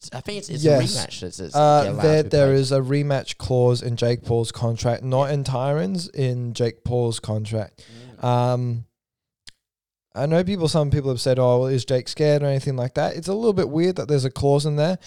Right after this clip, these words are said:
Speaker 2: Basically, Jake can choose, just like with, uh, recently with Wilder versus Fury, with having a rematch clause, which is a strange thing, 'cause M M A, that doesn't happen.
Speaker 1: No, no.
Speaker 2: The, um, but in boxing,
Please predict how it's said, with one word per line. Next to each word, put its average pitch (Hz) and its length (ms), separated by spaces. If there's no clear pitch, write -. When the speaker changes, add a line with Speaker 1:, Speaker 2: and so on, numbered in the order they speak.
Speaker 2:
Basically, 160 600
Jake 135 340
can 120 460
choose, 131 580
just 160 280
like 143 220
with, 127 220
uh, 113 400
recently 127 440
with 117 160
Wilder 117 360
versus 113 400
Fury, 123 480
with 113 200
having 123 240
a - 20
rematch 120 400
clause, 120 420
which 127 100
is 127 80
a 131 80
strange 151 440
thing, 117 200
'cause 117 160
M 151 140
M 160 120
A, 143 120
that 123 160
doesn't 120 220
happen. 101 340
Speaker 1:
No, 82 220
no. 80 160
Speaker 2:
The, 117 340
um, 110 400
but 120 100
in 120 120
boxing, 117 720